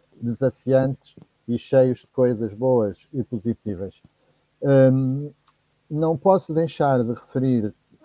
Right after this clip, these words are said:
duas críticas principais.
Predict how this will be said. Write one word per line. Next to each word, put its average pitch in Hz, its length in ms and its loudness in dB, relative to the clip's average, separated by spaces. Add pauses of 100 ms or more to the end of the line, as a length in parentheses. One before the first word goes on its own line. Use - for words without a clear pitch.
(160)
duas 139 500 0
críticas 123 760 -4 (120)
principais. 113 800 -6